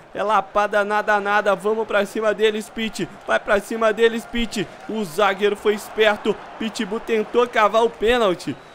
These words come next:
Juizão deu vantagem, mas na verdade ele entendeu que era falta do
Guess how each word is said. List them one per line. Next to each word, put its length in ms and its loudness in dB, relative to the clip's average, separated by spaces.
Juizão 360 -2
deu 160 2
vantagem, 680 -2
mas 220 -4
na 100 -6
verdade 500 0
ele 140 -4
entendeu 420 -4
que 120 -8
era 160 -2
falta 520 0
do 160 -8